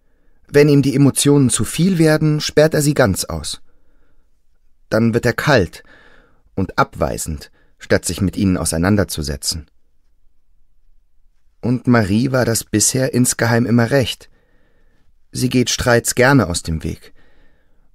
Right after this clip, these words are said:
Das ist bei sehr vielen Paaren bestimmt auch so. Das ist kein Grund, eine Beziehung plötzlich zu beenden. Kein Grund, von heute auf morgen zu verschwinden. Also,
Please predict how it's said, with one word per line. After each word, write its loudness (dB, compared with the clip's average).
Das -8
ist -6
bei 4
sehr 4
vielen 0
Paaren 0
bestimmt -2
auch -2
so. -8
Das -6
ist 0
kein 0
Grund, 2
eine 0
Beziehung -4
plötzlich 0
zu -4
beenden. -4
Kein 2
Grund, 4
von 0
heute 4
auf -2
morgen 2
zu -6
verschwinden. -2
Also, 0